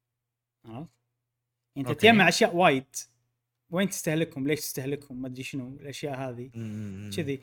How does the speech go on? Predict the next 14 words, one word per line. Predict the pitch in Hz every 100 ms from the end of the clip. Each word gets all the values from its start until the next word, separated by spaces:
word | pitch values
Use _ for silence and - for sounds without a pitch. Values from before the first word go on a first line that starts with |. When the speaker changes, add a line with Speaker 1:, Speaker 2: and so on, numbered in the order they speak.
| _ 185
Speaker 1:
لا، | 240
لا، | 208 -
تي | - 269
شلون؟ | 247 285 311
إي، | 202 185
تي | 220 220
شلون | 233 208
اللي | 170 165 151
صدق، | 156 190
صدق | - 151 156
أنا |
صار | 151 151
فيني، | 175 160 156 - _ _ _ _ _ -
أوهو. | 311 285 370 415 392 381 359 349 339